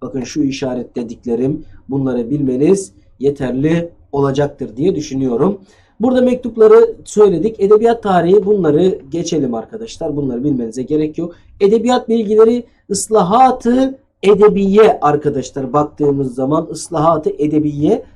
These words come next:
Burada edebi, e, yenilikler diye de geçe-, geçirebiliriz burada. Edebiyatla ilgili bir, e, kitaptır bu. Sözlük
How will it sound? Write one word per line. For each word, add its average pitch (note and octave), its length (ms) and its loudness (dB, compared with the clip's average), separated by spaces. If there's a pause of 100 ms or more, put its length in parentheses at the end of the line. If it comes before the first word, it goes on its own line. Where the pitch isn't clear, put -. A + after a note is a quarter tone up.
(140)
Burada G3 480 0 (440)
edebi, G3 640 2 (280)
e, D#3 100 -4 (1160)
yenilikler F3+ 800 2 (280)
diye C#3+ 240 4
de C3+ 80 -2
geçe-, B2 520 -6
geçirebiliriz A#2+ 800 -6
burada. D3+ 460 -4
Edebiyatla D3+ 600 -4
ilgili D3+ 360 -4
bir, G3+ 120 -6 (340)
e, C3 220 -4
kitaptır D3 540 -6
bu. F#3 260 0 (340)
Sözlük G#3 640 0